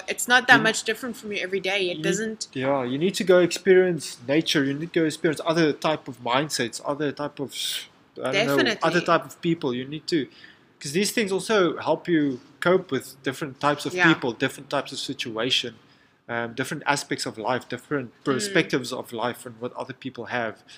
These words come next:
Speaker 1: Yeah.
Speaker 2: Uh, like, if I, if I didn't go to India, how would I know how to handle, uh, the Hindu people who, who are Hindus?
Speaker 1: Yeah.
Speaker 2: Like, I wouldn't know how to handle them.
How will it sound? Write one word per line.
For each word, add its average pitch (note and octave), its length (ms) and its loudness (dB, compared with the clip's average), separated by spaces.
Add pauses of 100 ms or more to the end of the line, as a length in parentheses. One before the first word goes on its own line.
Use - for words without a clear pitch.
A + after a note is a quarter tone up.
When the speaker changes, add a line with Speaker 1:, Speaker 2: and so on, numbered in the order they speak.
(100)
Speaker 1:
Yeah. F3+ 220 -10
Speaker 2:
Uh, A2+ 320 -6
like, A#2+ 280 -6 (1160)
if C3+ 100 -8
I, E3+ 280 6 (120)
if - 140 -12
I E3+ 120 4
didn't D#3+ 200 -4
go C#3 120 0
to C3+ 220 -4
India, C#3 240 0
how B2 160 2
would D3 80 0
I D3 180 2
know C#3+ 180 -4
how A#2+ 180 0
to A#2 200 -6
handle, B2 600 -2 (100)
uh, A2+ 540 -4 (320)
the A#2+ 120 -4
Hindu C3+ 380 -4 (120)
people C3+ 460 -2
who, B2+ 300 -6 (180)
who B2 220 -8
are C3 100 4
Hindus? C3 560 -6
Speaker 1:
Yeah. F#3+ 240 0
Speaker 2:
Like, C3 280 -2 (120)
I C#3+ 80 -4
wouldn't D#3+ 260 -4
know B2 120 -2
how A#2 140 0
to A#2+ 160 -6
handle A2+ 260 -6
them. C3+ 220 -6